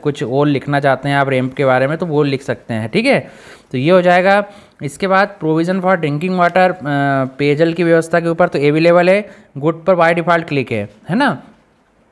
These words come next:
इसमें भी आप यहाँ क्लिक कर कर और कुछ लिखना चाहें पेयजल के बारे में, तो पेयजल व्यवस्था के बारे में तो वो लिख सकते हैं।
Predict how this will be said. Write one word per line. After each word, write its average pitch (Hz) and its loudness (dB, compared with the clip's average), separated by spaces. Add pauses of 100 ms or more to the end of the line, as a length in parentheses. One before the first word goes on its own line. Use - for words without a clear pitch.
(180)
इसमें 160 -2
भी 208 2
आप 196 2
यहाँ 180 -2
क्लिक 165 -4
कर 165 2
कर 180 0
और 170 4
कुछ 165 -6
लिखना 151 -2
चाहें 165 0
पेयजल 156 0
के 156 -2
बारे 151 2
में, 220 -2 (380)
तो 151 -4
पेयजल 143 0
व्यवस्था 143 0
के 147 -6
बारे 147 0
में 156 -2
तो 208 -2
वो 233 2
लिख 170 -2
सकते - -6
हैं। 110 -4